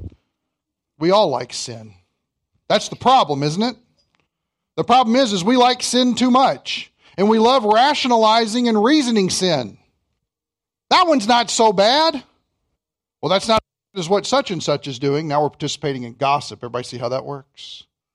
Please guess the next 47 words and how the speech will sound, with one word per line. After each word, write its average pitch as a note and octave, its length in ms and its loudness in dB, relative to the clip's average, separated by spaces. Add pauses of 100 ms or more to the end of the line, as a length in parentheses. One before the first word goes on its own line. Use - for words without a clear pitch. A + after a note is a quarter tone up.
(1400)
The C#3+ 60 -4
amazing A3+ 420 -2
thing B3 180 0
is, F#3+ 180 2
is D3+ 140 -8
the D#3 80 -10
sin A3+ 240 0
problem G3+ 320 2
isn't F#3 160 0
new, C#3 240 -2
is A#2 160 -8
it? G2+ 140 -20 (1600)
And B2+ 80 -12
what A#3+ 180 4
we're C4 160 2
looking A#3+ 300 0
at A3 160 2
right G3+ 200 0
now, G3 260 2
entering G#3+ 320 0
into G3+ 240 0
the F3 80 2
life F#3+ 340 2
of D3+ 160 -8
Jesus, G#3 540 -2
it, D3+ 120 -10
it, D#3 200 -6
trying A3+ 180 0
to G3+ 80 0
figure G3+ 420 0
out G3 220 4
exactly F3+ 500 0
who A#3 220 -2
he A3 200 0
is G3+ 200 2
in F3 100 -4
light F3+ 300 2
of F3 120 -2
the F#3 120 0
Old F#3 240 2
Testament, F#3 400 0
is D3 100 -2
we E3+ 120 -4
find G3+ 320 0
this D#3 160 -2
grand G#3+ 500 0
projection F3+ 720 -2